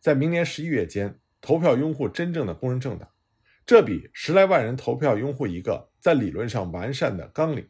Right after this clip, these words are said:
要重要的多。”但是理论的对错并非是无关紧要的。恩格斯指出，第二步才是在美国工人运动开展的过程中，向美国工人证明社会主义纲领的正确性。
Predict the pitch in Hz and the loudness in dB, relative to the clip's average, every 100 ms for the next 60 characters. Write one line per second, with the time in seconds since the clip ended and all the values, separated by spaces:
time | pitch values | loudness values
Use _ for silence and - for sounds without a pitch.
0 | _ 101 92 123 78 - - - _ _ | _ -6 -4 -4 -4 -12 -18 -20 _ _
1 | _ _ _ _ _ _ _ _ _ _ | _ _ _ _ _ _ _ _ _ _
2 | _ _ 262 262 202 98 147 165 156 160 | _ _ 6 6 4 2 2 2 2 0
3 | - 123 - 180 120 135 120 90 123 117 | 0 -2 -2 -4 -2 -2 -4 -4 -4 -6
4 | - - 80 - _ _ _ _ _ - | -10 -16 -16 -18 _ _ _ _ _ -4
5 | 160 170 147 156 110 - 85 - _ _ | 4 4 4 -4 -8 -14 -18 -18 _ _
6 | _ _ - 240 139 - 82 - _ _ | _ _ 2 4 4 0 -8 -12 _ _
7 | - 139 160 180 160 117 76 92 95 131 | -2 2 2 2 2 2 0 -4 -2 -2
8 | 143 156 165 139 95 - 139 92 78 107 | 0 -2 -2 -4 -6 -4 -4 -4 -6 -8
9 | 92 82 98 104 _ _ _ _ - 190 | -8 -8 -8 -10 _ _ _ _ 0 2
10 | 113 78 95 147 143 131 131 190 92 - | 0 -4 -6 -2 -2 -2 0 -2 -2 -8
11 | - - _ - 208 139 73 - 143 135 | -16 -20 _ 4 6 6 -2 -4 -4 -4
12 | 95 - 143 95 73 - | -8 -8 -8 -8 -14 -20